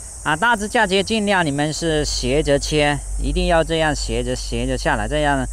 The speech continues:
倒水的话，这龙眼不用倒水枝。啊，这样它，因为它的皮是这种皮嘛，它不像荔枝，荔枝就要斜，这样斜，然后还要放倒水枝，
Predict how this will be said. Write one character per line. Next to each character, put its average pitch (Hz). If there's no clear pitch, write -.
倒 120
水 131
的 117
话， 127
这 143
龙 143
眼 151
不 135
用 170
倒 131
水 117
枝。 117
啊， 104
这 156
样 165
它， 139
因 160
为 185
它 156
的 151
皮 120
是 139
这 147
种 110
皮 90
嘛， 95
它 123
不 127
像 143
荔 139
枝， 101
荔 175
枝 143
就 147
要 131
斜， 110
这 151
样 143
斜， 104
然 113
后 104
还 110
要 127
放 127
倒 101
水 107
枝， 92